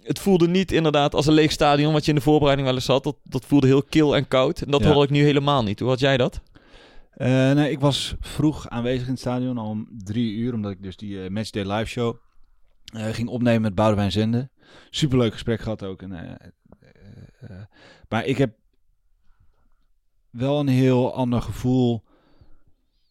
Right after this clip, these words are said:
Speaker 2: Het, het, het voelt alsof het nog niet echt begonnen is, nog steeds.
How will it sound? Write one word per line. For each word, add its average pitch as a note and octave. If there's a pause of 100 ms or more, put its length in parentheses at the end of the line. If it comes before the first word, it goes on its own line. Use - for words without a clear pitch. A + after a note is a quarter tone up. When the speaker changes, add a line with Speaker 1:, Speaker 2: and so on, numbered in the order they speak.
(160)
Speaker 2:
Het, -
het, B2 (260)
het C3
voelt G#3+
alsof - (120)
het C#3
nog D3
niet D#3+
echt C#3+
begonnen A2+
is, E2
nog A2+
steeds. -